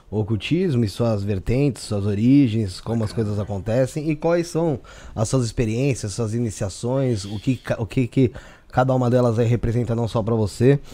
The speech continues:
né, mas o significado delas pra um público no geral, né, saber, saber, ter um pouco mais de ideia.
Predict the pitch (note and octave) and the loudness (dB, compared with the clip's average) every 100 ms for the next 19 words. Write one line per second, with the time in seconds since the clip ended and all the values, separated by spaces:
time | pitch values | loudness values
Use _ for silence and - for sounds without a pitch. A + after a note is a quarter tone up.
0 | - - F#2 A#2+ A#2+ - - G2 G#2+ G#2+ | -20 -8 0 2 2 -4 -6 0 2 2
1 | G#2 G#2 G2+ G2 A#2+ B2 - B2+ C3 A#2 | 2 0 -2 -2 0 0 0 0 2 2
2 | B2+ C3+ A#2+ D#3+ B2 C3 B2 B2+ A#2 A2+ | 4 2 0 -2 0 0 0 2 2 2
3 | A2 B2 B2+ A#2 - F#2+ F#2+ F#2 - G2 | 2 2 2 0 -2 -4 -4 -6 -4 -2
4 | A2 A2+ A2 G#2+ A2 A2 G2 F#2+ A#2 B2+ | 0 0 -2 -2 -2 -2 -2 0 2 2